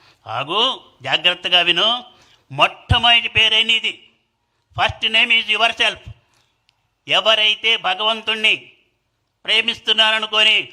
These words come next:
పక్క వాళ్ళని ద్వేషిస్తూ, ఈర్ష్యాసూయ ద్వేషాలతో ఉంటారో, వాళ్ళకంటే మనుషులు ఒకళ్ళనొకళ్ళు ప్రేమించుకుంటూ, ప్రేమతో, సహకారంతోటి, ఒకళ్ళకొకళ్ళు సహకరించుకుంటూ, సమైక్యంగా ఉండి, ఈ భూమిని గనక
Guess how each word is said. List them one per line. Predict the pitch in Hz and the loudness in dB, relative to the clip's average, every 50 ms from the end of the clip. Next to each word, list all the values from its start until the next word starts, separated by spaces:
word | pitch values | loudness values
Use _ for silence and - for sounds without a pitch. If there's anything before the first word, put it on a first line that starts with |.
| - _ - | -14 _ -8
పక్క | 170 - - - | -8 -8 -2 -2
వాళ్ళని | 226 220 220 220 220 220 214 196 | 0 2 2 0 2 0 -2 -2
ద్వేషిస్తూ, | 160 196 208 220 220 - 226 208 - - 220 214 214 185 147 - - _ - | 0 2 2 0 2 0 -4 -6 -4 -6 -6 -6 -6 -6 -8 -10 -14 _ -6
ఈర్ష్యాసూయ | 165 220 233 220 - - 226 220 220 220 214 - 220 220 214 214 214 | -2 -2 -2 -2 -2 -4 -2 0 0 -2 -2 -2 0 0 2 0 0
ద్వేషాలతో | - 190 202 214 214 - 214 208 214 208 - 214 208 | 0 0 0 0 0 0 0 0 -2 -2 -4 -6 -6
ఉంటారో, | 202 208 202 - 208 202 196 208 208 202 170 - - - - - | -6 -6 -4 -2 -2 -2 0 0 0 0 -2 -2 -6 -14 -8 0
వాళ్ళకంటే | 151 165 202 226 226 233 226 226 220 220 214 - 226 220 214 190 135 110 - - _ _ 117 | 2 2 2 4 2 -2 -2 -2 -4 -6 -4 -4 -2 0 0 0 -2 -4 -10 -18 _ _ -6
మనుషులు | 143 185 226 233 - - 240 226 | -4 -4 -4 -4 -6 -8 -8 -6
ఒకళ్ళనొకళ్ళు | 190 214 196 - 226 226 220 220 220 220 220 220 214 185 | -6 -4 -2 0 0 2 2 0 -2 -2 -2 -2 -4 -4
ప్రేమించుకుంటూ, | - 196 196 214 214 214 196 - 214 208 214 202 196 214 214 202 165 - - - - _ - | -2 0 0 0 0 -2 -6 -6 -10 -10 -10 -10 -6 -6 -4 -4 -4 -8 -12 -20 -20 _ 0
ప్రేమతో, | 196 208 220 226 220 220 220 220 233 220 208 175 131 - - - _ _ _ _ _ - | 2 2 2 2 2 0 -2 -2 -2 -2 -2 -2 -4 -8 -12 -20 _ _ _ _ _ -14
సహకారంతోటి, | 135 160 208 214 - 220 220 220 220 220 214 202 - 214 214 214 208 208 190 143 123 - - | -10 -10 -8 -2 2 2 4 4 2 0 -4 -6 -6 -4 -4 -2 0 0 0 0 -4 -8 -8
ఒకళ్ళకొకళ్ళు | 143 - - 226 233 233 220 220 226 214 233 220 196 | -8 -4 -2 0 2 2 2 0 0 0 0 0 0
సహకరించుకుంటూ, | - 196 190 208 208 208 214 214 208 202 - 214 220 214 220 214 185 - - - - _ - | 0 2 2 2 2 4 2 2 2 0 -4 -6 -4 0 2 2 2 0 -2 -12 -20 _ -2
సమైక్యంగా | 185 214 240 247 277 262 - - - - 247 240 233 233 226 220 | 0 0 4 4 2 2 0 -4 -2 -2 -2 0 2 0 0 2
ఉండి, | 214 214 214 214 208 202 226 214 180 147 131 - - 143 | 0 -2 -6 -4 0 0 2 2 2 0 -4 -10 -10 -2
ఈ | 180 226 240 240 - - | 2 2 2 2 0 -4
భూమిని | 226 240 247 247 240 233 | -8 -2 0 2 2 2
గనక | 233 233 233 226 226 220 190 | 0 0 -2 0 0 -2 -2